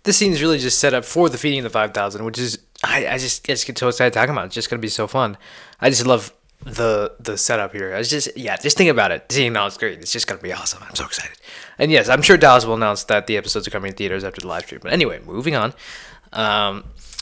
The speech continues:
so, mm, Tamar comes to Mary, and, uh, Mary is kind of writing Rayma about, uh, the soil. And this is a scene that, okay, um,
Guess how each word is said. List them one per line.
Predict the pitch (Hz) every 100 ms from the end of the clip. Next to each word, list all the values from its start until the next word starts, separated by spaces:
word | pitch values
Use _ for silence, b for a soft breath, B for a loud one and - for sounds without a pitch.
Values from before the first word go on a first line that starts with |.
| B B
so, | - 165 156 151
mm, | 160 160 143
Tamar | 170 185 269 214 117 117
comes | 139 123 -
to | 120
Mary, | 117 180 196 98 85 101 - _ -
and, | 117 117 113
uh, | 117 113 110
Mary | 131 127 127
is | 120 -
kind | 127
of | 110
writing | 107 113 117 113 98
Rayma | 107 117 117 131 165 -
about, | 104 104 104 -
uh, | 110 101 98
the | 104
soil. | - 113 113 135 156
And | 127 127 147
this | -
is | 208
a | 170
scene | - 160 156 143
that, | 135 127 -
okay, | 123 98 76 B B B B B -
um, | 117 117 113 113 113